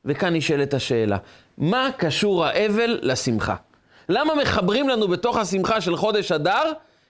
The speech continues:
את העצבות ואת האבלות של חודש אב? מה זה קשור אחד לשני? ממתי באים לאדם בזמן שמחתו ואומרים לו, "אתה זוכר את זמני הסבל?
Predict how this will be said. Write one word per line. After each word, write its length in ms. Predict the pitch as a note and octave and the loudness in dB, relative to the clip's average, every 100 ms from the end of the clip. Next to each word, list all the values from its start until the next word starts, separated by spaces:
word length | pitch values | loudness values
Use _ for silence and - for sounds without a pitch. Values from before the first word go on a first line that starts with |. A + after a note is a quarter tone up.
| _ | _
את 140 | F3+ G3 | -2 0
העצבות 680 | E3+ C3+ - F3+ C4+ D#4+ G3 | 0 -2 -2 0 0 0 0
ואת 220 | E3+ C#3 | 0 2
האבלות 580 | E3 E3+ F3 B3 F4+ - | 0 0 0 0 -2 -4
של 260 | - F3+ | -4 -2
חודש 360 | - A#3 A#3 - | 0 -2 0 0
אב? 280 | B3+ C4 C3 - _ - | 0 0 -4 -12 _ -4
מה 100 | A3+ | -2
זה 100 | C#4+ | 0
קשור 340 | D#4+ C#4+ D#4 | -2 -2 -2
אחד 200 | C#4 C#4+ | 0 0
לשני? 500 | C#4 C#4 C#4 D4+ A#3 - _ _ _ _ _ _ _ _ - G3+ | -2 0 0 0 -2 -6 _ _ _ _ _ _ _ _ -6 0
ממתי 280 | G#3+ G#3+ D4+ B3+ | 0 2 0 2
באים 300 | B3+ C#4+ C4+ | 2 2 2
לאדם 480 | A3 G#3 G3 C4+ G#3 | 2 2 0 0 0
בזמן 340 | E3+ A3 B3+ | 0 0 0
שמחתו 600 | - B3 - G#3+ G3+ C#4 D4 | -2 -2 0 -2 0 0 2
ואומרים 360 | A#3 G#3 A#3+ C#4+ | 0 0 0 0
לו, 100 | B3+ | 0
"אתה 160 | - G3 | 0 -2
זוכר 440 | D#3 B2+ B3+ A#3 | 0 0 0 0
את 80 | F3+ | 0
זמני 320 | E3+ G3 G#3+ | 0 0 2
הסבל? 600 | F#3 - C4+ D#4 D#4+ A3+ | 0 0 0 2 0 0